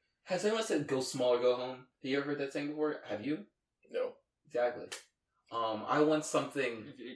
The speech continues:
Speaker 3: I wasn't, you didn't let me answer.
Speaker 1: I, <sighs> I don't.
Speaker 3: I haven't heard "Go small or go home."
Speaker 1: <laughs>
Speaker 3: But you can go ahead.
Speaker 1: No. <laughs> No, I was, I was just,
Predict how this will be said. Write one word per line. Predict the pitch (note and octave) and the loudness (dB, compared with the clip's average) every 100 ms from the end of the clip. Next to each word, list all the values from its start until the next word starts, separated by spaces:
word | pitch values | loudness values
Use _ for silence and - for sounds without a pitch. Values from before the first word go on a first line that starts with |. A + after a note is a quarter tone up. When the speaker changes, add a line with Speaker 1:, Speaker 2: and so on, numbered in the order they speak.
| - | -2
Speaker 3:
I | C3 D#3+ | 4 6
wasn't, | E3 A#2 - - B2+ | 6 2 -6 -14 -20
you | C#3 | -14
didn't | C#3 C#3+ | -8 -4
let | C3 | -4
me | C3 B2 | -4 -6
answer. | C#3 - A#2+ A#2 - _ _ _ - B2+ | -6 -6 -8 -8 -12 _ _ _ -14 -6
Speaker 1:
I, | A#2 G#2 G#2 - - - - - | 0 0 0 -8 -14 -12 -14 -18
<sighs> | - _ _ _ _ _ - | -20 _ _ _ _ _ -14
I | - | -12
don't. | F#2+ - - | -12 -14 0
Speaker 3:
I | - - | 4 6
haven't | C3 A#2+ A2+ | 8 6 2
heard | A#2 A2 - | -4 -4 -2
"Go | A2+ | -4
small | - A#2 | -4 -10
or | G#2+ A#2+ | -10 -10
go | - - | -12 -12
home." | - - _ - - - - - G#3 - - G#5+ F#4+ | -18 -20 _ -14 -14 -16 -8 -4 -4 -6 -16 -4 -2
Speaker 1:
<laughs> | - - - - - - _ _ _ - _ _ _ - - D#4 D#4 - - _ | 0 -2 -2 -8 -20 -20 _ _ _ -20 _ _ _ -16 -14 -4 -2 -2 -4 _
Speaker 3:
But | C3+ A#2+ | 2 2
you | A#2+ | 0
can | A#2 | -4
go | A#2 | -4
ahead. | - - - | -4 -10 -12
Speaker 1:
No. | F#3 D#3 B2+ - - - - - - - G#3+ | 2 6 8 8 6 2 -2 -6 -4 -4 -6
<laughs> | - - - - - | -10 -14 -12 -12 0
No, | - | 4
I | C#3+ E3 | 6 6
was, | C3 | 6
I | B2 | 4
was | C3+ A2+ | 2 0
just, | - | -6